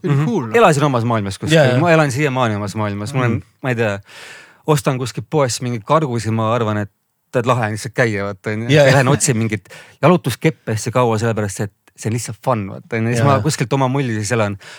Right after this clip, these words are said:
Speaker 3: Aga esimene töö, ma arvan, et, äh, ma alustasin kunagi Jaanus Vahtraga, kes on väga äge kostüümi, tema on kostüümikunstnik, kes laseb väga ägedaid asju õmmelda. Ja siis, äh,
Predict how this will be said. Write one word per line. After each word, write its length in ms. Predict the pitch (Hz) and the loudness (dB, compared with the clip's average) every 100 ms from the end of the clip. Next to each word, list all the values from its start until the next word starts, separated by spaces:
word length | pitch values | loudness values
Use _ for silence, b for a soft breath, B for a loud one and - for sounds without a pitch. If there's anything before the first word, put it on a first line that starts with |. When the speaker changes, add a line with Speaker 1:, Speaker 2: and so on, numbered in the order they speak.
| B | B
Speaker 3:
Aga 160 | 120 147 | 0 2
esimene 500 | 165 185 135 123 113 - _ | 2 2 0 0 -2 -6 _
töö, 320 | 165 170 143 113 | 0 2 2 2
ma 140 | 120 | 2
arvan, 280 | 127 110 110 | 2 0 -2
et, 140 | 104 _ - | -4 _ -4
äh, 160 | 107 104 | -2 0
ma 80 | 123 | 2
alustasin 320 | 151 - 120 | 2 0 0
kunagi 240 | 131 120 113 | 0 2 2
Jaanus 300 | 127 117 101 | 2 2 -2
Vahtraga, 440 | 101 - 123 175 - _ b b b b b b b | -4 0 0 0 -2 _ b b b b b b b
kes 160 | 117 | -4
on 80 | 123 | 0
väga 240 | 120 117 113 | 0 0 0
äge 320 | 113 107 104 | 0 -2 -2
kostüümi, 960 | 104 104 - - 110 110 110 107 101 104 | -6 -10 -10 -8 -4 -2 -2 -2 -4 -6
tema 160 | 127 123 | -4 -4
on 80 | 104 | -4
kostüümikunstnik, 760 | 98 120 104 139 131 - 92 | -6 -6 -4 -2 -4 -6 -12
kes 460 | - 98 - - - - | -8 -8 -8 -12 -14 -6
laseb 240 | 120 113 | -4 -2
väga 180 | 110 110 | -2 -2
ägedaid 220 | 107 107 | -2 -2
asju 280 | 117 110 113 | -4 -4 -4
õmmelda. 340 | 107 101 104 113 B B B B B B B B B B B - | -4 -4 -6 -10 B B B B B B B B B B B -10
Ja 100 | 113 | -6
siis, 540 | - 131 - - - | -4 -2 0 0 2
äh, 600 | 123 123 120 120 117 117 | 0 0 0 0 0 -2